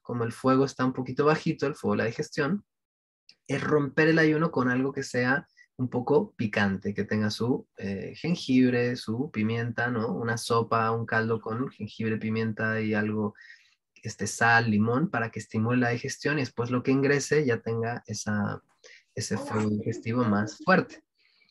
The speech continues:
Entonces, cuando tú, eh, podemos,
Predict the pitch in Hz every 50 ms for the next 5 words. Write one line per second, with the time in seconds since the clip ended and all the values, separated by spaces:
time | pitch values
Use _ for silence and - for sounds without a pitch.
0 | 269 254 - 247 240 233 233 - - 165 165 - - - 180 175 175 175 175 165
1 | - - 196 196 190 196 202 196 - _ - 143 135 131 131 131 123 104 - 156
2 | 180 208 220 202 - - _